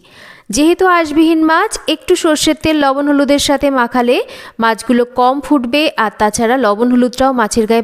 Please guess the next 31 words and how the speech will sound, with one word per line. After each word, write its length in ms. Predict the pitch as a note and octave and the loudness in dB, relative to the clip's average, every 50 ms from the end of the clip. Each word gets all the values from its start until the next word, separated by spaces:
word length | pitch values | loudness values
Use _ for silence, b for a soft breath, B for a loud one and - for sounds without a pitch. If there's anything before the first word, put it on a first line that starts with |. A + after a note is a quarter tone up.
| A3 A3 | 0 -2
ভালো 160 | G#3 F#3+ G3+ | 0 -2 -2
করে 200 | G3 - A#3 A#3+ A#3+ A#3+ | -2 0 -2 0 0 0
মাখানো 280 | A3+ A3+ - A#3+ A#3 A#3+ A3 B3 | -2 0 0 0 0 0 0 0
যাবে। 240 | B3 A#3+ A3 D4 G4 D5 B B B B B B B B B _ | -2 0 0 0 0 0 B B B B B B B B B _
তবে 300 | C#4+ C#4+ C#4+ B3 C#4 D4 E4+ - - - A#3+ | -2 -2 0 0 -2 -2 -2 -2 -2 -2 0
আরও 160 | A#3+ A#3 C4+ D#4 | 0 0 -2 -6
কিছু 260 | - - F4+ - F#4+ F#4 - | -4 -8 -4 -2 -2 0 2
টিপস 280 | D#4 C#4+ C4+ - - - C#4 C4+ | 2 0 0 0 -2 0 0 0
আছে, 220 | C4 - C#4 C#4 C#4 C#4+ A#3+ - | 0 -2 -2 -2 -2 -2 0 0
যাতে 320 | A#3+ G#3+ G#3 G#3 - B3+ A#3+ C#4+ D#4+ - - A3+ | 0 0 -2 -2 0 0 0 0 -4 -2 0 0
এই 80 | A#3+ A#3+ A#3+ A3+ A3 | 2 2 2 2 2
মাছ 220 | A3+ A#3+ C4+ C4+ - - | 2 2 0 -2 -2 -2
ভাজতে 340 | B3+ A3 G3+ F#3 F3+ - B3 B3 A#3+ | 0 0 0 0 -2 -2 -2 0 0
গেলে 220 | A#3 G3+ G3 A3+ E4 A#4+ - - - - | 0 2 2 0 0 -2 -6 -12 -16 -6
ফাটবে 400 | - A#3 G#3 F#3 E3 D#3+ F#3+ F3+ | -4 -2 -2 -2 -2 -2 0 0
না, 160 | F3 E3+ E3+ E3 B B B B B B B B | 2 0 -2 -4 B B B B B B B B
তাই 180 | B A3 A3 G#3+ | B 0 0 2
রেসিপিটা 580 | G3+ A3 A#3 A3+ - C#4+ B3 D#4 D4+ - B3+ C#4 E4+ - - A#3 | 2 2 0 0 -2 -2 0 0 0 2 0 0 0 0 -2 -4
আপনারা 300 | G#3+ - G#3+ G#3 G#3 G#3+ F#3+ F#3 | -2 0 0 0 0 0 0 0
দেখতে 220 | G3 F#3+ - - G3+ | -2 0 0 -4 -2
থাকুন। 420 | G3+ G#3 F#3 F3 - F#3 F3+ F3+ F3+ F3+ b b b b b b b b b b _ | 0 0 -2 -2 0 -2 -2 -2 -2 -4 b b b b b b b b b b _
এবার 340 | B3+ C#4+ B3+ D#4+ E4+ F4 G#4+ C5 C#5 - - C4+ | -4 -2 0 2 0 2 0 -2 -4 -4 -2 0
মাছগুলোকে 520 | B3+ B3+ B3 - - - C#4 C#4 C#4+ C#4+ D#4 D4 | 0 0 -2 -2 -2 0 2 2 2 0 -2 -2
আমি 100 | C#4+ D4+ | 0 -2
একটা 220 | C#4+ C4+ - - C4+ | -2 -2 -4 -4 -4
সাইডে 300 | - F4+ A3+ A#3+ A#3 C#4 C4+ C#4 | -2 -2 -4 -2 0 0 0 0
রেখে 180 | C4+ C#4 C#4+ C4+ | 0 0 0 0
দিয়েছি, 360 | C#4 C#4+ D4 - - - D4+ D#4 - - | 2 2 0 0 0 0 0 0 0 0
আর 80 | A3+ G#3+ G3+ | -2 0 0
রান্নার 380 | A3 G#3+ G#3+ A3 A3+ A#3+ A#3+ A3 - | 0 -2 0 0 -2 -2 -2 0 0
জন্য 200 | B3+ C4 B3+ | 0 0 2